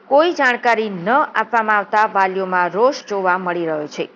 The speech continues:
ગઈકાલે એસીમાં બ્લાસ્ટના કારણે લાગેલી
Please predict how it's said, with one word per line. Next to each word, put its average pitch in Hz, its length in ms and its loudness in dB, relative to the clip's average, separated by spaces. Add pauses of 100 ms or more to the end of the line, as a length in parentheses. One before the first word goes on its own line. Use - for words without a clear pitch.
(640)
ગઈકાલે 285 580 4
એસીમાં 277 540 0
બ્લાસ્ટના 233 580 2 (140)
કારણે 214 360 0
લાગેલી 185 380 -2